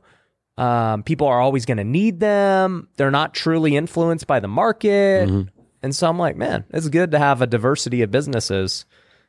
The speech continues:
Speaker 1: that, um, are very different than the real estate market and the investment markets." So, um, yeah, I,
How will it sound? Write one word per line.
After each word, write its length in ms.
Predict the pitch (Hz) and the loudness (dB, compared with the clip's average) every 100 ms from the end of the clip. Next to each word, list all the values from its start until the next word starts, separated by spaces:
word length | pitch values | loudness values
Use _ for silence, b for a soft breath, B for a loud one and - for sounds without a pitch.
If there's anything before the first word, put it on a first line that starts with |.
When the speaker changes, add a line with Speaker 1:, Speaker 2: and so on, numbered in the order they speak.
| _ | _
Speaker 1:
that, 440 | 92 107 104 98 - | 0 2 4 2 0
um, 520 | 104 104 98 95 - | 0 0 0 -2 -4
are 80 | 113 | -2
very 220 | 107 113 | 2 0
different 320 | 101 - 123 110 | 0 0 0 0
than 100 | 107 | 0
the 80 | |
real 140 | 95 107 | 0 0
estate 260 | 104 107 98 | 0 -2 -2
market 360 | 101 - 101 | -2 -2 -4
and 80 | 95 | -2
the 40 | 98 | -4
investment 460 | 92 101 - 117 98 | -2 -4 -4 -6 -4
markets." 500 | 98 - - - - b b b b | -2 -2 -4 -10 -12 b b b b
So, 400 | - - 123 113 | -6 0 2 2
um, 600 | 80 113 110 104 98 90 - _ _ _ _ - | 2 2 2 0 -4 -8 -14 _ _ _ _ -2
yeah, 240 | 143 123 | 0 2
I, 200 | 110 127 | 2 0